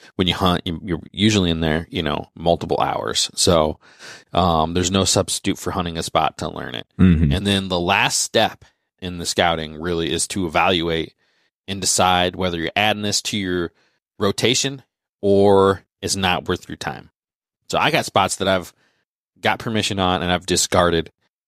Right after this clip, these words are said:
Speaker 1: um, that I feel like are not worth my time. Uh, and it's really hard to know and do. You can keep 'em in the back of your mind, um, because it's just a small sample size, right? Even if you hunted it five times, you could have gone on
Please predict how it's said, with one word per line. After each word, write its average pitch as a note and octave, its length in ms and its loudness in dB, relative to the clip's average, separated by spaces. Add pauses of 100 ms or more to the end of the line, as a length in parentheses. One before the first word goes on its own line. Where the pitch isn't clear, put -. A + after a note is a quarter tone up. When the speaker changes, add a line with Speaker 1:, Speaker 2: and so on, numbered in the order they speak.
Speaker 1:
um, E2 360 -2
that E2+ 100 0
I F2 80 2
feel F#2+ 200 0
like E2+ 220 2
are E2+ 120 -2
not E2 280 -2
worth E2+ 240 0
my E2 160 0
time. E2+ 340 -2 (640)
Uh, E2 320 0
and G#2+ 120 0
it's - 160 -4
really E3 200 4
hard C3 200 2
to A2+ 80 0
know A2+ 420 2
and F#2+ 200 -6
do. G2 180 2
You G#2+ 80 0
can B2 220 -2
keep - 240 -12
'em B2+ 160 -4
in A#2+ 80 -4
the G#2+ 60 -8
back G#2 240 2
of - 60 -12
your G2+ 100 -8
mind, F#2 420 -4 (220)
um, E2 560 0 (560)
because F#2+ 760 0 (1400)
it's - 140 0
just - 160 2
a A2 40 0
small G2 240 2
sample F2+ 300 -4
size, D2 220 0
right? F2+ 200 2
Even C#3 220 0
if C#3 100 -4
you G#2+ 80 0
hunted G2+ 220 -2
it F2+ 160 -4
five G2 300 2
times, F2+ 400 -6
you - 40 -16
could A2+ 120 -2
have G#2 100 2 (260)
gone D#2 200 2
on F2+ 260 2